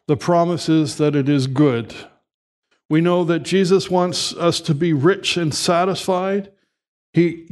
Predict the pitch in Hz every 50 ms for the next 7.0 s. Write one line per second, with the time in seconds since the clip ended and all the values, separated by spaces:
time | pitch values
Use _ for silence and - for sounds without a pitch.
0 | - - - 190 190 190 185 180 160 - - - 151 175 180 175 170 123 - 165
1 | 165 151 139 147 151 160 180 190 185 - - - 165 135 107 - 170 170 170 170
2 | 170 - 160 160 165 165 160 165 147 131 165 165 165 175 180 185 175 180 - -
3 | - _ _ _ _ _ _ _ _ - 160 160 165 165 170 180 185 185 170 180
4 | 156 165 175 175 135 143 170 165 170 160 165 - - 170 165 165 156 139 101 -
5 | - - 165 - 156 156 160 147 156 151 147 156 147 - - 185 180 175 170 160
6 | 165 160 165 165 160 - - 170 139 135 - - 175 160 151 143 123 - - -